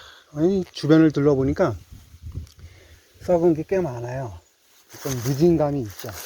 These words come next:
음, 빨리 왔어야 되는데.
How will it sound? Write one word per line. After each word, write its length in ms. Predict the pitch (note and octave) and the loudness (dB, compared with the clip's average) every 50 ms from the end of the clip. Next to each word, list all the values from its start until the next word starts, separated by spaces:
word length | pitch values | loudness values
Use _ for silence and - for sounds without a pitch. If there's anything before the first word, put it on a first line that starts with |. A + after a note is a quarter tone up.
| - - - - - - - - - - A#2+ | -14 -14 -14 -14 -12 -10 -10 -10 -10 -10 -12
음, 140 | B2+ B2+ A#2+ G#2+ - - - - - - - _ _ _ - - _ _ | -12 -12 -12 -14 -18 -20 -20 -20 -20 -20 -20 _ _ _ -20 -20 _ _
빨리 200 | _ C#3+ D3 D3 | _ -4 -2 0
왔어야 360 | C#3+ C3 A#2+ - - C3 B2+ | 0 0 0 -2 -2 -2 -2
되는데. 420 | A#2+ B2+ B2 A#2+ A#2+ A#2+ B2+ A#2+ | 0 0 0 0 0 0 -2 -4